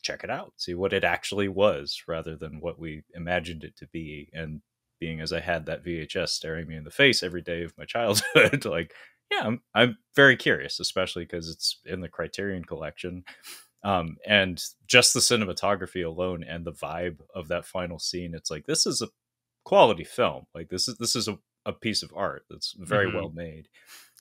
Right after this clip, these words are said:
Speaker 1: Um,
Speaker 2: Yeah. And
Speaker 1: yeah.
Speaker 2: also, it was interesting. I was just curious, like, looking up the cast after the fact, I was just thinking, you know, like, back,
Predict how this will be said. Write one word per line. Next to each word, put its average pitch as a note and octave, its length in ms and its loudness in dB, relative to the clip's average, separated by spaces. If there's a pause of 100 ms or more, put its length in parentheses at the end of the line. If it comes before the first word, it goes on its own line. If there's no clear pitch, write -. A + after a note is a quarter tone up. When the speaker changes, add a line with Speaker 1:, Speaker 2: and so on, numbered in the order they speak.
(160)
Speaker 1:
Um, D#2 300 -6
Speaker 2:
Yeah. G2 300 -6 (720)
And C#3+ 200 6
Speaker 1:
yeah. B2 120 4
Speaker 2:
also, C#3 340 8
it - 40 6
was A#2 120 2
interesting. B2 420 2
I A2+ 80 6
was A2 120 0
just A2+ 140 -8
curious, A2+ 400 0
like, G#2+ 280 0 (380)
looking B2+ 300 2
up B2 100 2
the B2 80 0
cast - 840 4 (100)
after B2+ 280 4
the C3 80 0
fact, C3+ 500 4 (800)
I D3 140 10
was C#3 80 6
just A#2+ 180 -2
thinking, C3 240 2
you A#2+ 80 4
know, A2+ 80 4
like, A2 180 0
back, D3 260 8